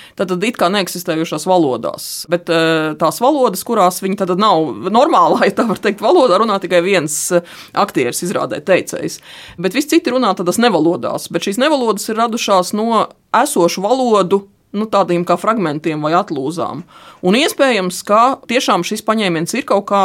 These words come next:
nolasāms dažādi, un es varu saprast skatītājus, kuri,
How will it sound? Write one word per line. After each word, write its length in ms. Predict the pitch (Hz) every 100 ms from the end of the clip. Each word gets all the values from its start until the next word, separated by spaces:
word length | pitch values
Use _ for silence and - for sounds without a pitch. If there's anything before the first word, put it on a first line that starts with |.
| 185
nolasāms 640 | 175 196 175 - 156 151 175
dažādi, 600 | 233 339 392 427 427 - _ -
un 280 | 214 214 196
es 120 | 202 190
varu 240 | 233 -
saprast 480 | - 285 320 311 -
skatītājus, 680 | 262 262 240 233 220 220 -
kuri, 280 | 240 233